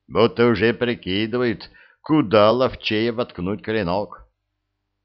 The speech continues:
Но все равно присылать за урожденным лордом солдата? Да уж, манеры у этих варваров. А какой варварский акцент! Да и вообще,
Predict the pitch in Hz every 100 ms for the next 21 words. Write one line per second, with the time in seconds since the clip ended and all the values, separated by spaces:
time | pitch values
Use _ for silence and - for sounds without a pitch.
0 | _ 71 82 87 - 104 110 123 127 131
1 | 127 131 151 151 _ _ _ _ - 90
2 | 98 117 117 127 127 101 113 110 110 76
3 | 101 120 120 113 113 110 110 117 117 110
4 | 120 101 104 101 95 92 107 139 139 165
5 | 156 107 - _ _ _ _ _ _ _
6 | - 80 90 95 101 101 98 95 95 -
7 | - - 82 92 110 123 110 110 110 117
8 | - 104 104 98 87 95 95 80 76 69
9 | - _ _ _ _ _ _ _ _ 104
10 | 95 120 120 - 135 123 104 139 202 214
11 | 220 196 - - 185 180 - - 98 87
12 | 78 - - _ _ _ - 90 117 113
13 | 113 107 - 165 165 165